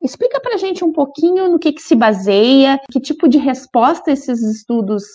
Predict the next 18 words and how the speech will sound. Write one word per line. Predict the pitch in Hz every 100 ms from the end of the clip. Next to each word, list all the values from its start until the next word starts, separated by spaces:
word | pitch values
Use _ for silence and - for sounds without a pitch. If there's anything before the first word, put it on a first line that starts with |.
| -
nos | 101 98 - - -
fornecem | - 196 175 170 175 220 - 269 262 262 -
e | 240
como | 254
é | 269
que | 285
isso | 294 311
pode | 320 285 -
ser | -
aplicado, | - - 277 277 247 226 240 214
né, | 208 208
de | 214
uma | 214
maneira, | 202 196 196 202
como | 202 269
é |
que | 285
impacta | 302 302 285 233 - - 196 165